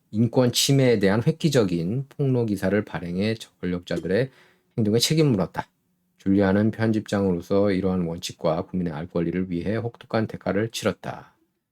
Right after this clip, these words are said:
이렇게 밝혔습니다. 브라이트바트는 이렇게 "Free at last", 드디어 이제 풀려났다, 자유다, 뭐 이렇게 반갑다는 듯이 보도를 했습니다. 사실 뭐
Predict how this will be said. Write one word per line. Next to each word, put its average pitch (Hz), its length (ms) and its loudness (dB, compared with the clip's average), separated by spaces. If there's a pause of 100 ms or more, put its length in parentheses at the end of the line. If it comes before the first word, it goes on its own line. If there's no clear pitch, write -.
(600)
이렇게 76 480 -10 (400)
밝혔습니다. - 600 -10 (580)
브라이트바트는 113 680 4
이렇게 107 320 4
"Free 135 340 2
at 120 160 0
last", - 560 0
드디어 113 380 4
이제 113 520 2
풀려났다, 95 640 0 (300)
자유다, 87 720 0
뭐 80 160 -8
이렇게 87 460 -10 (420)
반갑다는 95 520 -4
듯이 - 180 -14
보도를 90 340 -8
했습니다. 95 460 -4 (440)
사실 170 280 4
뭐 156 640 4